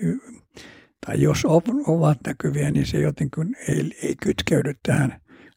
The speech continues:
aateluuteen. Eri asia on sitten jo-, joku Englanti, jossa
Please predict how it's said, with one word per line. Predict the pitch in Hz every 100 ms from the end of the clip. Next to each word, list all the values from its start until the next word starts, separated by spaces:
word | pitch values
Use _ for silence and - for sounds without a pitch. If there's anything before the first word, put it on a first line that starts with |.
| -
aateluuteen. | - 135 - 175 175 170 - 175 220 - _ _ - 214 196 190 247 165 262 - _ - _ _ _ _ - - - - _ _ _ _ _ - - 226 139 262 - 254 - - - - _ _ _ _ _ _ - 202
Eri | 190 143
asia | 139 117 110
on | 170
sitten | 165 214 - -
jo-, | 208 220
joku | 208 185 196
Englanti, | 208 160 143 131 147
jossa | 160 -